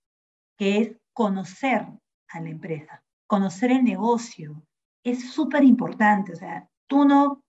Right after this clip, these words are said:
revisas correctamente un contrato si es que no entiendes el negocio. Es elemental, o si no vas a hacer comentarios,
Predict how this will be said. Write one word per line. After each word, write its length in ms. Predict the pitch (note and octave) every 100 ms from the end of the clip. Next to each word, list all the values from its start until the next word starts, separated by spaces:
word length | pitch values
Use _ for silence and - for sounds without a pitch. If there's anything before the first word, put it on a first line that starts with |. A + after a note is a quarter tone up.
| -
revisas 600 | G#3+ G#3 A#3+ A#3+ G3 -
correctamente 880 | F#3+ G#3 G#3+ - G#3 G#3 G#3 G3+
un 160 | F#3 F#3
contrato 920 | F#3+ F3+ F3+ F#3+ F#3 F#3 - F#3 C4+ _ _ _
si 240 | - G#3+
es 240 | A3+ A3
que 200 | - A3+
no 180 | G3+ G#3+
entiendes 720 | A3+ A3 - A3+ A3+ A#3 A#3
el 100 | F#3
negocio. 640 | E3 E3 F#3 F#3 - - - _ _ -
Es 200 | G#3+ -
elemental, 760 | B3 A#3 G#3 E3 E3 A3 E3 F3+
o 40 |
si 160 | - G3
no 140 | A#3+
vas 100 | -
a 40 |
hacer 220 | C4+ - -
comentarios, 840 | C#4+ F#3+ G3+ A#3 A3+ B3+ B3+ -